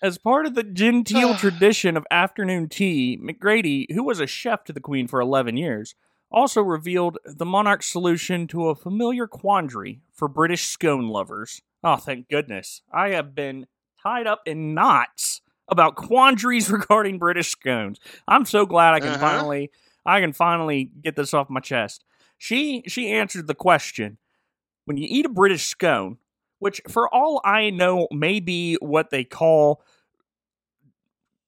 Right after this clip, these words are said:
Speaker 1: jelly-filled donuts. I don't know. Ever since we watched that documentary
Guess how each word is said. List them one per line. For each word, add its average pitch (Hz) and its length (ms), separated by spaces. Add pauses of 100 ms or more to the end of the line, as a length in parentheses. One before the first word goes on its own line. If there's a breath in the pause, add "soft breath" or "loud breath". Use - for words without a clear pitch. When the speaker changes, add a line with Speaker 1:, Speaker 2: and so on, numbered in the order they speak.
(400)
Speaker 1:
jelly-filled 165 640
donuts. 120 600 (320)
I 170 60
don't 190 420
know. 135 460 (760)
Ever 214 200
since 214 240
we 208 60
watched 202 260
that 175 180
documentary 170 800